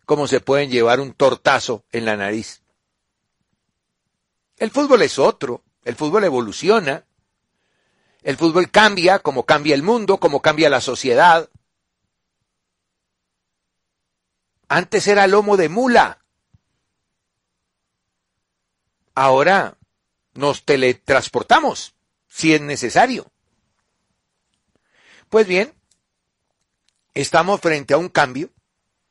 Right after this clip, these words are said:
y el partido frente a Uruguay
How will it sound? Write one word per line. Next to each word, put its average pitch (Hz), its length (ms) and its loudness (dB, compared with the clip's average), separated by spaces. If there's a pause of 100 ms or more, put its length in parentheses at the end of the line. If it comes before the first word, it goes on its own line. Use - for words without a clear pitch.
(1400)
y 143 100 -2
el 143 80 -2
partido 147 380 -2
frente 139 320 -6
a 131 60 2
Uruguay 127 500 -2